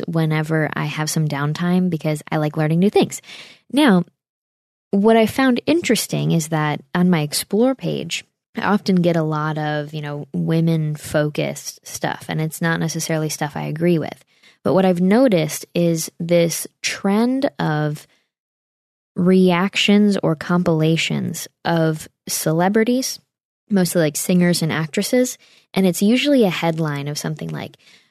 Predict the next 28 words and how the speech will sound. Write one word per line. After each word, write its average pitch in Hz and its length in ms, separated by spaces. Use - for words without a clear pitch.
"Compilation 202 800
of 147 180
the 202 80
best 220 480
moments 202 640
of 170 140
women 202 440
fighting 202 440
against 151 380
sexism 160 640
and 147 140
sexist - 600
questions 156 640
or 123 80
misogynistic 190 800
questions 175 600
from 170 180
the 143 60
press." - 580
And 185 340
so, 247 260
you 302 140
know, 311 180
after 302 300
seeing 311 460
this 190 300
general 175 1000
theme 156 720